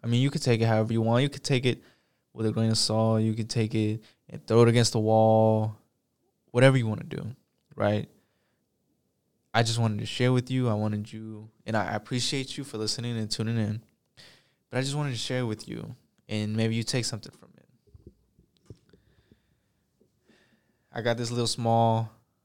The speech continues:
takeaway that I wanna share with y'all real quick. I said, "Don't wait for happiness to come. Go and find it within yourself." I may have started this episode talking about simple versus complicated, but the truth is,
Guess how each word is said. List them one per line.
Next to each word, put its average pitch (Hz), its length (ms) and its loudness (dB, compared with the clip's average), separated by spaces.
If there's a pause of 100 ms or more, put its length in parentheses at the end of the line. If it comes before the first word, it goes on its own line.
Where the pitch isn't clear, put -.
(200)
takeaway 110 500 2
that 107 100 2
I 107 60 2
wanna 107 360 0 (440)
share - 260 0
with 110 160 -2
y'all - 160 -4
real - 160 -4
quick. - 320 -6 (1600)
I 113 60 -6
said, 113 440 2 (920)
"Don't 147 160 4
wait 160 240 4
for 131 100 -2
happiness 113 460 0
to 113 80 -6
come. 104 500 -8 (760)
Go 123 160 4
and 131 100 2
find 131 180 2
it 127 60 4
within 117 240 -2
yourself." - 580 -6 (1300)
I 107 80 2
may 113 180 2
have 120 180 2
started 117 320 2
this 110 180 -4
episode 113 340 -2
talking 113 260 0
about 107 240 -2
simple 110 380 -2
versus 110 260 -2
complicated, 113 640 -2
but 98 80 -4
the - 100 -12
truth 117 340 -2
is, 113 600 0